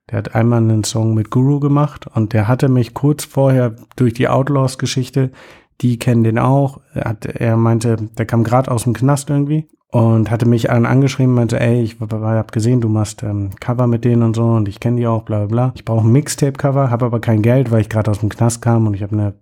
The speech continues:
kleine Tochter, die ich ernähren muss und so. Und dann hab ich das gemacht und der ist bester Freund mit dem D J von Alicia Keys. Und der war dann irgendwann in Deutschland, hat aufgelegt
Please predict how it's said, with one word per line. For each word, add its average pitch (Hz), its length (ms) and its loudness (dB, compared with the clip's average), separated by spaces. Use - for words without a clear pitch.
kleine 107 320 0
Tochter, 117 300 -2
die 110 100 0
ich 107 80 -2
ernähren 107 300 2
muss 107 260 0
und 113 160 -6
so. 104 200 -4
Und 113 80 2
dann 104 180 4
hab 110 100 0
ich 117 80 0
das 120 180 -4
gemacht 131 380 0
und 113 200 -4
der 120 320 2
ist 120 360 -2
bester 120 360 0
Freund 131 560 0
mit 110 260 -2
dem 110 360 0
D 117 220 2
J 113 280 2
von 110 180 0
Alicia 104 380 0
Keys. - 400 -6
Und 107 280 0
der 117 240 2
war 117 120 0
dann 113 200 2
irgendwann 117 340 0
in 110 120 2
Deutschland, 127 360 0
hat 110 140 0
aufgelegt 139 640 -4